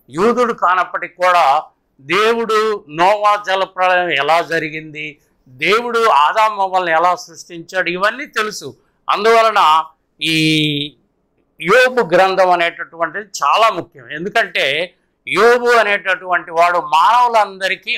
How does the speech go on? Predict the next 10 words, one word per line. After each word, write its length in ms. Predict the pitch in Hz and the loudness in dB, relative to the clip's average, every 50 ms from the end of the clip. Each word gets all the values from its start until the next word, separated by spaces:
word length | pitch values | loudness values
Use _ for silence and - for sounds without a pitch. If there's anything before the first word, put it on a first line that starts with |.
| 165 - 127 | -8 -6 -2
ఆదర్శంగా 720 | 127 131 165 190 208 202 202 - 190 175 170 165 165 160 | 0 0 2 2 0 -2 -2 -6 -12 -10 -2 0 2 0
ఉంటాడు. 480 | 151 143 131 _ 156 139 131 120 113 _ _ _ _ _ _ _ - | 0 -2 -6 _ -6 -6 -6 -6 -10 _ _ _ _ _ _ _ -4
ఎంత 300 | 139 147 160 151 - 143 | -4 -4 -4 -4 -6 -8
భక్తి, 640 | 139 127 139 135 - _ _ 139 139 131 139 _ _ _ _ _ _ | -4 -4 -6 -6 -6 _ _ -10 -10 -10 -10 _ _ _ _ _ _
ఎంత 260 | 147 151 180 175 170 196 | -4 -4 -4 0 0 2
విశ్వాసము, 920 | 180 170 165 151 - - 160 156 151 147 - 151 151 151 147 151 151 _ _ _ _ _ _ | 4 4 2 0 -2 -2 2 2 2 2 -2 -8 -12 -8 -8 -10 -10 _ _ _ _ _ _
ధనం 520 | 127 123 151 156 175 196 214 220 202 185 180 | _ -2 0 2 2 2 2 4 4 2 2
ఉందని 360 | 180 190 196 208 220 208 190 | 2 0 0 0 0 0 -2
చెప్పి 560 | - - 196 175 - _ 214 226 254 262 254 | -4 -6 -6 -6 -6 _ -4 -4 -2 -2 -2
విర్రవేగలేదు, 880 | 196 185 180 180 202 208 214 208 208 185 180 170 160 151 139 127 120 | -2 -2 2 2 2 2 2 2 0 0 0 0 -2 -2 -4 -6 -14